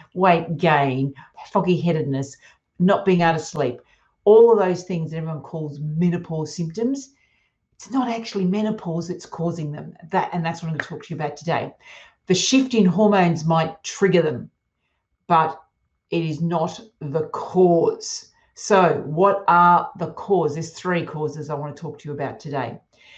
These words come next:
Now, these three things account for about ninety-eight percent of what is going on for every single woman as they move through this time of life. And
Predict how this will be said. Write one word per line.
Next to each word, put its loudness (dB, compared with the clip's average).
Now, 4
these 4
three 4
things -4
account -2
for -4
about 2
ninety-eight 2
percent -4
of -4
what 2
is 2
going 0
on -2
for -6
every -2
single -6
woman -2
as 2
they 2
move -2
through -8
this -10
time -2
of -6
life. -4
And 0